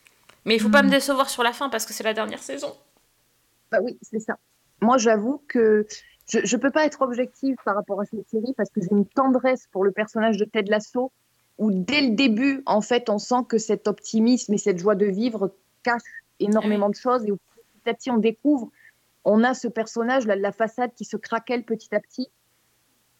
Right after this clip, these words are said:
Speaker 2: Et, enfin, c'est, c'est très compliqué. Moi, c'est une série que j'adore parce que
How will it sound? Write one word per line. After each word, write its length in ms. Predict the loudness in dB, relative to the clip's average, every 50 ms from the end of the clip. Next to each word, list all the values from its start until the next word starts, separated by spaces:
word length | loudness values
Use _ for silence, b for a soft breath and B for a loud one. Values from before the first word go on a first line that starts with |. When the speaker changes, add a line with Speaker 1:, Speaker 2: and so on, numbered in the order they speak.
| _ _ 0
Speaker 2:
Et, 440 | 0 2 2 2 2 2 0 -2 -4
enfin, 200 | -4 -2 -2 -2
c'est, 320 | -2 0 0 2 2 2
c'est 320 | 0 -4 -8 -6 -6 -4 -4
très 180 | -2 -2 0
compliqué. 460 | 0 0 -2 -2 -4 -6 -4 -2 0 0
Moi, 100 | 0 0
c'est 120 | 0 0
une 60 | -2
série 220 | 0 0 -2 -2 0
que 60 | 0
j'adore 380 | 0 0 2 2 2 2 2 0 -6 -14 _ _ _ _ _ _ _ _ _ _ _ _ _ _ _ _ _ _ _
parce 340 | -4 -4 -4 -4 -8 -14 -20 -12 _ -4
que 300 | -2 0 0 0 -2